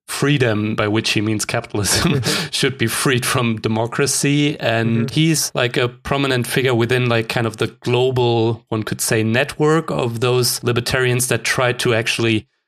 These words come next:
Speaker 1: establish micronations, startup nations, or so-called private cities
Speaker 2: Mm-hmm.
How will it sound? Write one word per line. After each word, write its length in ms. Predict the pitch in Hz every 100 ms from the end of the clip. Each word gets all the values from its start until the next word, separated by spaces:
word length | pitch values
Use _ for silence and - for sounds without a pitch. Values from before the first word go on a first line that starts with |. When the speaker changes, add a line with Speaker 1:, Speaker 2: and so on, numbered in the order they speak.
| _
Speaker 1:
establish 800 | 113 - 147 170 113 104 - - -
micronations, 1040 | 113 113 - 117 110 110 110 - 110 107
startup 500 | - - 113 113 98
nations, 800 | 107 107 - 113 104 104 104 - - -
or 340 | 123 107 107 -
so-called 540 | - 113 - 110 107
private 340 | - 117 107 95
cities 460 | - 123 110 107
Speaker 2:
Mm-hmm. 220 | 143 127